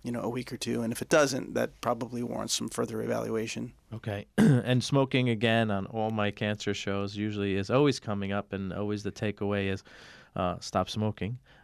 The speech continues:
Speaker 2: Um, there are smoking cessation programs out there for everyone. And, and again, visit the Answers Live N J website, and there's a couple shows on that for you to look into that. Especially recently, they've had those,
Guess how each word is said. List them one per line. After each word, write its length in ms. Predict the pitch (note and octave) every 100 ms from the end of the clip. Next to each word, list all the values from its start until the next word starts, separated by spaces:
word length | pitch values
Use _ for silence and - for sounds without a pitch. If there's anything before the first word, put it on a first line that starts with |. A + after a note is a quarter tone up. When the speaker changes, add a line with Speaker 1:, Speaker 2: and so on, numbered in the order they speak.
| -
Speaker 2:
Um, 280 | G2 F#2+ F#2
there 120 | G2
are 140 | G2+
smoking 440 | - G2+ G2+ G2 G2
cessation 560 | A2+ - G2+ G2 G2
programs 460 | - A2 G2+ G2 G2
out 180 | G2 -
there 160 | G2+
for 180 | - G2+
everyone. 460 | G2+ G2+ G2 G2+ F#2+
And, 220 | F2 E2+
and 220 | F2+ F2+
again, 280 | F#2 G2+ F#2+
visit 240 | G2+ G2
the 140 | G2 G2+
Answers 360 | G2+ G2+ G2+
Live 220 | G2 F#2+
N 220 | F2+ G2 G2
J 220 | F#2+ F2+
website, 580 | G2 C3+ - G#2 F#2+ G#2+
and 140 | G2+
there's 160 | G2 -
a 40 |
couple 320 | - C#3+ A2+
shows 380 | - A#2+ A#2+ G#2+
on 180 | F#2+ F#2
that 240 | F#2 - - - - _
for 100 | A2
you 120 | G#2+
to 60 | G#2
look 220 | G#2 -
into 280 | B2 C3 G#2
that. 180 | F2 -
Especially 420 | - D3 C3+ A#2
recently, 460 | C#3+ E3+ B2+ A2+
they've 200 | G#2 G2+
had 200 | A2+ A2
those, 260 | G#2 F#2+ -